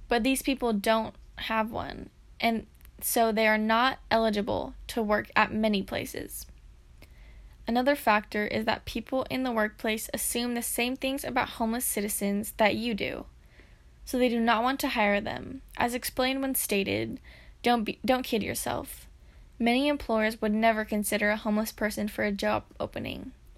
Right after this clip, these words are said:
They have the same misconceptions about them that everyone else does.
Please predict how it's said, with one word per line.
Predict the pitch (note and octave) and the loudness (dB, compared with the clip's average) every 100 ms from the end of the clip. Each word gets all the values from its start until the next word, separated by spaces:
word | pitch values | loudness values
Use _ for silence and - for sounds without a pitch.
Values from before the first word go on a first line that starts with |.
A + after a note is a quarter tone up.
| - - - - - | -20 -20 -20 -20 -6
They | - A#3 | 0 2
have | A#3 | 2
the | A#3+ | 0
same | - C4+ C#4 C#4 | 0 2 2 0
misconceptions | C4 - C#4 - G#3 - G#3+ G#3+ | -2 -2 -2 0 0 0 -2 2
about | G3+ G3 - | 2 2 0
them | G#2 G#3+ | -2 0
that | G#3 G3+ - | 2 2 4
everyone | G#3 G3 F#3 F#3 | 4 6 2 2
else | F#3+ G3+ - | 0 -2 -4
does. | - - - - | -4 -6 -10 -14